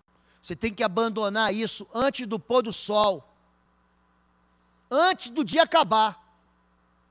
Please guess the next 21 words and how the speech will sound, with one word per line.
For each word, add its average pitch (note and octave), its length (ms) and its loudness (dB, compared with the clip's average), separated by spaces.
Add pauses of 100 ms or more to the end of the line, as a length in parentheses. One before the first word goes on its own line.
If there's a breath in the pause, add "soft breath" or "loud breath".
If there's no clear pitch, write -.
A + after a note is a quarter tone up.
(160)
É F#3 80 -6
o F3+ 80 -8
dia E3+ 260 -6
hoje. E3 380 -6
Quatro. G3 640 2 (2000 soft breath)
Posso D#4 340 8
pecar C#4+ 420 2
sem D4 180 -4
sofrer B3+ 380 -6
consequências. E3+ 840 -10
Gente, F#3+ 540 -10 (2250)
vai G3 300 -2
lá. F3 340 -2 (1700)
Vai G#3 180 -2
lá B3 140 0
e A3 40 -2
rouba. D#3 580 -2
Ele E3+ 80 -10
sempre - 340 -10
fala A#3 220 -6
isso. - 320 -16